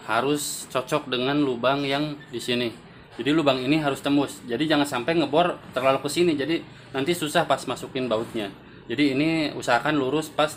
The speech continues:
di lubang-lubang ini ya, pas ngebornya. Nah, jadi ini ada empat ya, tentu saja lubangnya, dan itu tembus ke, ke area sini.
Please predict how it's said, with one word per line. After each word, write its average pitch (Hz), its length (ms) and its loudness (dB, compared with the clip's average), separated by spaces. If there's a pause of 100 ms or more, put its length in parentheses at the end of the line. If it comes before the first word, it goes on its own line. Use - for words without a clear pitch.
di 127 80 -4
lubang-lubang 120 560 -2
ini 135 240 4
ya, 135 80 0 (560)
pas 120 160 2
ngebornya. 110 480 0 (1040)
Nah, - 240 -14 (160)
jadi 110 240 -8
ini 160 60 -2 (100)
ada 135 80 -6
empat 147 320 -2
ya, 123 160 -6
tentu 123 160 -10
saja 123 400 -6 (560)
lubangnya, 113 400 0 (320)
dan 107 280 0
itu 113 280 -4
tembus 135 480 -4
ke, 147 320 -2 (2250)
ke 139 40 0
area 139 200 -4
sini. 143 360 2